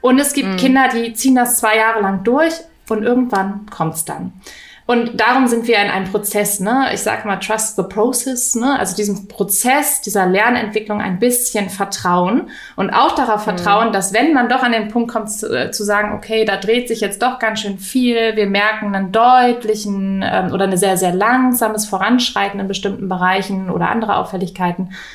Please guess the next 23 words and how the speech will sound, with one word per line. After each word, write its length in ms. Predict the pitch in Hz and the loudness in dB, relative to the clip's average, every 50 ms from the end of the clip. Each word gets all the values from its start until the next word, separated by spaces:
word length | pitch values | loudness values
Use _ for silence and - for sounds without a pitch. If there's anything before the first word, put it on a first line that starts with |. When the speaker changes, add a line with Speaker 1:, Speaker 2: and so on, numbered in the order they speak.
| - - - - - - | -20 -20 -20 -16 -6 -2
Speaker 1:
dann 140 | - 208 175 | -2 -2 0
vertraut 480 | 208 202 202 - - 202 220 240 247 | 0 -2 -2 0 2 2 4 4 4
darauf, 320 | 247 214 202 202 202 208 208 | 2 2 4 4 2 2 0
dass 180 | - 185 180 | -2 -4 -2
wenn 140 | - 180 175 | -2 0 0
ihr 60 | 175 | 0
gut 220 | 175 233 247 254 247 | 0 0 0 0 0
mit 120 | 214 214 | 0 0
den 100 | 190 185 | 2 2
Lehrkräften 440 | 180 185 190 185 - 190 185 - 180 | 2 0 0 0 -4 -6 -4 -4 -4
interagiert, 760 | 175 180 175 185 - - - - 202 202 214 214 214 214 214 - - - - - - | -4 -4 -4 -4 -4 -6 -6 -4 0 2 2 2 2 0 -4 -10 -14 -20 -16 -8 -4
dass 180 | 202 185 180 | -2 -2 0
man 140 | 185 196 185 | 2 2 2
da 160 | 175 180 165 | 4 2 2
auch 120 | - - - | 0 -2 -4
gut 200 | - 208 214 - | -2 -2 0 2
ansetzen 500 | 196 196 190 180 175 165 165 - 180 175 | 0 0 2 2 0 0 0 -2 -6 -6
kann, 160 | - 170 165 | -4 -2 -2
dass 140 | 175 170 - | -2 -2 0
da 100 | - 185 | 2 2
nichts 280 | 185 185 180 185 - - | 2 2 2 0 -2 -4
übersehen 540 | - 175 165 156 160 156 160 160 160 151 156 | -2 -2 -2 0 2 2 2 2 2 0 -4
wird. 300 | 160 - - - - | -6 -8 -8 -10 -14